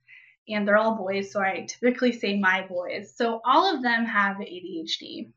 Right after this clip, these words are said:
So I have twelve kids running around A D H D, and they look the same on paper, but every single one of them look different. And we all know this.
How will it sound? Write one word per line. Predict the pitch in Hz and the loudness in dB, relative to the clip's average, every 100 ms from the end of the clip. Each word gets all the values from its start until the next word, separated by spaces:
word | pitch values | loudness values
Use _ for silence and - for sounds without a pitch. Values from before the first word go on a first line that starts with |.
| _ | _
So | - | 2
I | 247 | 4
have | 254 254 | 4 2
twelve | - 254 330 339 | 0 4 4 2
kids | 233 214 208 208 - _ | 0 2 0 -4 -16 _
running | 214 226 247 | -4 2 4
around | 214 196 196 196 | 4 4 2 -2
A | |
D | 233 226 226 226 | -6 -4 -2 0
H | - | -2
D, | 202 202 202 - - - - _ _ _ | -2 -4 -6 -10 -20 -20 -20 _ _ _
and | 220 220 | -4 -2
they | 233 | 0
look | 285 302 | 0 0
the | 320 | -2
same | 269 233 214 | 0 0 2
on | 208 | 0
paper, | 208 185 - - 202 - - | -2 -8 -4 -4 -4 -10 0
but | 269 196 - - - - _ _ _ _ _ _ | 4 6 4 -4 -20 -20 _ _ _ _ _ _
every | 214 233 262 285 | -2 0 2 0
single | - 254 247 220 | 2 4 4 2
one | 196 | 0
of | 190 - | -2 -6
them | 185 185 | -8 -8
look | 175 175 - | -8 -10 -8
different. | - - - - _ _ _ _ _ _ _ _ - | -8 -6 -8 -8 _ _ _ _ _ _ _ _ -6
And | 214 | -2
we | 226 220 | 2 6
all | 208 196 | 6 6
know | 180 165 | 0 -2
this. | - 208 - | -6 -8 -14